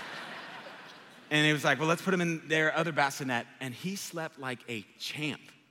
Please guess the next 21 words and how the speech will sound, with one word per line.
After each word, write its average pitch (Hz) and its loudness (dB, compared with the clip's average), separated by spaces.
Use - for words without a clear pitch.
I 117 -2
mean, 131 2
it 202 2
was 190 -2
like 113 0
a 95 -2
game 139 -2
changer. 85 -10
And, 107 -2
um, 92 -2
we 190 2
never 196 2
would 180 2
have 147 -4
even 151 -4
asked 139 -2
for 98 -8
it. - -20
But 120 -4
they 180 6
knew. 226 4